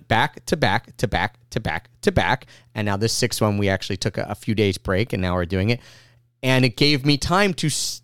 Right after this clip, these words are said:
to sit there and say, "Oh my gosh, that was so much fun again." And, you know, we really enjoy doing it for our own sake, right? We enjoy podcasting. Heath, you and I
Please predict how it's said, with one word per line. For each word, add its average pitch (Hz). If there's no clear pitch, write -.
to 143
sit 220
there 147
and 135
say, 139
"Oh 185
my 165
gosh, 220
that 226
was 196
so 196
much 202
fun 202
again." 147
And, 151
you 143
know, 131
we 156
really 165
enjoy 139
doing 123
it 214
for 139
our 123
own 135
sake, 123
right? 117
We 113
enjoy 110
podcasting. 113
Heath, 104
you 107
and 107
I 107